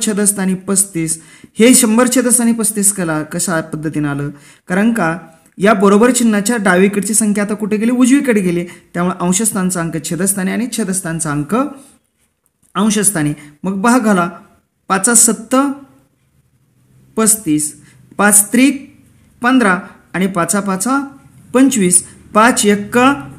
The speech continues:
पाच आणि पाचा सात एक्का सात आणि साता पाचा पस्तीस. म्हणून यम बरोबर किती आलं? पाच गुणुले शंभर,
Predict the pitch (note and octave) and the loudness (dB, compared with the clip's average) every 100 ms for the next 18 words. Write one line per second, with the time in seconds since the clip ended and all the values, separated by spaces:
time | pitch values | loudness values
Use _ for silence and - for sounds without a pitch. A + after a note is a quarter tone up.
0 | - A3+ G3 F#3 - - F3 G3 G3+ F3 | -2 4 4 4 -2 -6 -2 -2 -2 -4
1 | F3 G#3 F#3+ - - - - - G#3 G#3+ | -2 -2 -4 -10 -20 -20 -6 0 2 4
2 | G3+ G3 - B3 C#4+ D4 - - - B3+ | 2 0 0 0 2 0 -8 -10 -2 2
3 | G3 G3 - F3 F3+ F#3 D#3+ G3+ G3+ F3+ | 2 0 -8 -2 0 0 0 -2 -2 -4
4 | F3 C4 D4 - - _ _ _ _ _ | -2 -2 -2 -6 -20 _ _ _ _ _
5 | A#3 A#3 A#3 F#3+ F#3+ - - _ F#3 G#3 | 0 0 2 0 0 -4 -12 _ 4 6
6 | C4 C4 G3 G#3 B3+ - - - - - | 8 6 4 2 0 -10 -20 -20 -20 -20
7 | - _ _ _ _ _ - F3 A3 C4+ | -20 _ _ _ _ _ -4 2 4 4
8 | D4+ B3 G#3 F#3 E3 D3 C#3 D#3 A3 - | 4 4 4 4 2 0 -2 -2 -6 -12
9 | _ _ - G3+ A#3 A3+ B3+ C4+ - - | _ _ -6 0 2 2 2 -2 -8 -20
10 | _ _ G3 G#3 A#3+ B3 - E3+ E3 G3 | _ _ 0 2 2 0 -2 -4 0 2
11 | G#3 G#3+ B3+ C#4+ - - _ _ _ _ | 4 4 2 -2 -8 -20 _ _ _ _
12 | _ _ _ _ - - C4 C4+ G#3+ F3+ | _ _ _ _ -12 -2 0 2 0 0